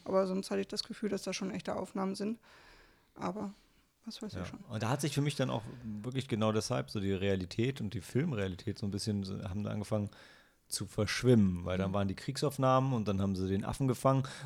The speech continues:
Speaker 2: Und dachte ich erst, "Oh Gott, jetzt, jetzt bringen die diesen, diesen Affen um und es könnte ja sein Sohn sein oder so,
Speaker 3: Ja.
Speaker 2: zumindest wie sein Sohn."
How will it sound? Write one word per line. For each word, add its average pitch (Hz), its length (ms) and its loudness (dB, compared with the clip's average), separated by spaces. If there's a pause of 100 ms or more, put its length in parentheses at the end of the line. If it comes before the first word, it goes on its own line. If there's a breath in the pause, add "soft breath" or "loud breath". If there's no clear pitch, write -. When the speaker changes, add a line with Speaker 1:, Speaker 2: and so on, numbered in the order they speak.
Speaker 2:
Und 92 80 -4
dachte 98 180 -2
ich 107 40 -4
erst, 101 160 -4
"Oh 104 60 -4
Gott, 131 280 2
jetzt, - 320 -2 (500 loud breath)
jetzt - 200 -8
bringen 110 240 4
die 101 100 2
diesen, 90 540 -2
diesen 92 200 -2
Affen 147 300 -2
um 131 300 4
und 110 100 0
es - 140 -8
könnte 104 220 2
ja 95 60 4
sein 95 200 0
Sohn 113 240 2
sein 117 300 4
oder 98 120 -2
so, 90 220 -4
Speaker 3:
Ja. 101 200 -2
Speaker 2:
zumindest 95 340 -4
wie 143 140 0
sein 135 340 6
Sohn." 131 360 4